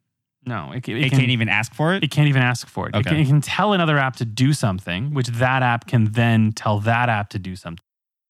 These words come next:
Speaker 1: If you're in-, integrating an oauth flow through Facebook, app A can tell Facebook to authenticate you with a certain set of parameters, be like, "I'm this app and I want to be authenticated."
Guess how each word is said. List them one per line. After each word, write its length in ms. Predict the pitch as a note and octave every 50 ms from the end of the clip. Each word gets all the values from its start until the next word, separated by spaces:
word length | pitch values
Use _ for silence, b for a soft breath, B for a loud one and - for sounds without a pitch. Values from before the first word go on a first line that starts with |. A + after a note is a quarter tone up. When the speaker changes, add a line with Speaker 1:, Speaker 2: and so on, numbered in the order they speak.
| b b b b b b b b
Speaker 1:
If 100 | - -
you're 100 | D#3+ E3
in-, 140 | E3+ E3+ E3+
integrating 440 | F#3 F3 E3+ D3+ D#3 D#3 D3+ C#3+
an 100 | C3+ B2 -
oauth 300 | - D3+ D3+ C#3+ B2+ A#2
flow 280 | - - - A#2 G#2+ G2+
through 180 | G2 - G#2
Facebook, 540 | G2 - D#3 F#3 F#3 - - F2 D#2+ F#2 - - _ _ _ _ _ _ _ _ _ _ _ _ _ _ -
app 260 | C#3+ D3 - - - -
A 320 | D3+ D3 D3 D3 C#3 C3+ B2+
can 200 | - C3+ B2 A#2+
tell 320 | - - - C#3+ D3 D3
Facebook 680 | C3+ - D3+ C#3+ C3+ - - - A#2+ A2 G2+ - - - _ _ _ _ _ _ _ _ _ _ _ _ _ -
to 140 | - - C#3+
authenticate 720 | - C3+ B2 - - - D3+ D3+ D3+ C#3+ - - C#3 B2+ -
you 180 | C3 C3 C3
with 140 | B2+ A#2+ -
a 40 | A#2
certain 260 | - - C#3 B2 B2+
set 180 | - - A#2 A2
of 60 | G#2
parameters, 540 | - - G#2 G2 G2 A2+ D3 F#3 A3 G#3 -
be 80 | -
like, 140 | G#2+ G#2 - -
"I'm 220 | - A2 A2 G#2+ G#2
this 180 | G#2+ G#2+ -
app 220 | A2 A2 C3+ E3 -
and 80 | A2 G2
I 20 |
want 160 | G2 G2 G2+ G2
to 20 |
be 100 | F#2+ F#2
authenticated." 580 | E2+ E2 G2+ G2 A2 A#2+ - E3 - A3+ A#3 -